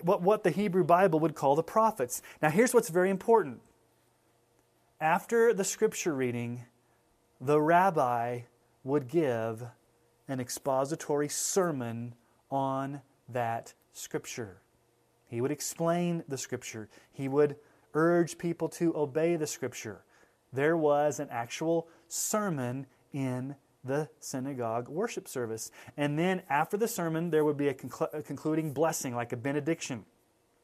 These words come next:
by the ruler of the synagogue. Okay, so do you see elements there that are very, very similar to what we do today? You have scripture reading, you have singing, you have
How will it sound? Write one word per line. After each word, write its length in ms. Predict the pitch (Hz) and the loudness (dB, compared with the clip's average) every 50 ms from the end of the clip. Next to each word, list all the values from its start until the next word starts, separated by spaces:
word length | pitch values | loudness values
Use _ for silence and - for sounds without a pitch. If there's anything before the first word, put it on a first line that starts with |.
| _ - - | _ -14 -10
by 260 | 131 117 120 123 131 | -2 0 2 2 4
the 120 | 135 139 | 4 2
ruler 480 | 135 143 151 160 160 139 127 123 123 120 - - _ _ _ - | 2 2 2 2 4 4 2 2 0 -2 -10 -20 _ _ _ -2
of 360 | 123 123 120 123 120 123 120 - _ _ _ _ _ _ _ _ _ _ _ | 0 2 2 0 0 -4 -10 -12 _ _ _ _ _ _ _ _ _ _ _
the 80 | 139 | -8
synagogue. 460 | 127 - - 165 147 131 110 110 95 85 - - _ _ _ _ _ _ _ _ _ _ _ _ | -6 -4 -4 -4 -6 -6 -8 -8 -10 -12 -14 -20 _ _ _ _ _ _ _ _ _ _ _ _
Okay, 120 | - 151 | -12 -10
so 220 | - - - 156 - - - - _ | -6 -4 -4 -4 -4 -4 -14 -16 _
do 80 | - 175 | -4 -4
you 80 | 170 | -2
see 260 | 165 - - 254 247 - | -2 0 0 0 0 2
elements 800 | 175 170 185 208 220 226 226 214 - - - - - - - _ _ _ | 2 2 2 2 0 0 -2 -2 -4 -6 -6 -6 -8 -10 -14 _ _ _
there 440 | 135 165 180 190 196 208 208 196 - _ _ _ _ _ _ _ | 2 2 2 2 0 -4 -8 -10 -14 _ _ _ _ _ _ _
that 120 | - 156 | 0 0
are 40 | 160 | 0
very, 360 | 147 131 120 175 190 208 226 | -2 0 0 2 4 4 4
very 220 | 208 202 208 208 208 | 4 4 2 2 2
similar 520 | - - - 233 220 202 165 143 139 143 | 0 -2 -2 -2 -2 0 0 0 -2 -2
to 140 | 143 - 165 | -2 -4 -2
what 180 | 165 220 214 196 | 0 0 0 0
we 120 | 226 208 | -2 -2
do 180 | 135 131 135 135 | 0 -2 -2 0
today? 520 | - 185 190 233 254 247 165 107 101 - _ _ _ _ _ _ _ _ _ _ _ _ _ _ _ _ _ _ _ _ | 0 0 0 0 -2 -4 -10 -12 -14 -20 _ _ _ _ _ _ _ _ _ _ _ _ _ _ _ _ _ _ _ _
You 160 | 160 165 156 | -4 -2 -2
have 320 | 143 143 123 113 110 98 - _ _ _ | 0 2 0 0 0 -4 -10 _ _ _
scripture 580 | - - - - - 120 117 - - 165 160 | -10 -8 -8 -6 -6 -8 -8 -4 -2 -2 0
reading, 440 | 165 175 185 185 202 214 214 220 220 - _ _ _ _ _ _ | 0 0 -2 0 -2 -2 -4 -4 -6 -8 _ _ _ _ _ _
you 140 | - 135 123 | -8 -6 -4
have 220 | 120 113 104 101 104 _ - | -4 -4 -4 -4 -6 _ -12
singing, 720 | - - - - 143 135 147 165 185 214 233 240 226 - _ _ _ _ _ _ | -10 -8 -6 -4 -4 -2 -2 -2 -2 0 0 -2 -2 -4 _ _ _ _ _ _
you 140 | - 139 131 | -6 -4 -4
have 300 | 127 127 113 110 104 - | -2 -2 -4 -4 -6 -8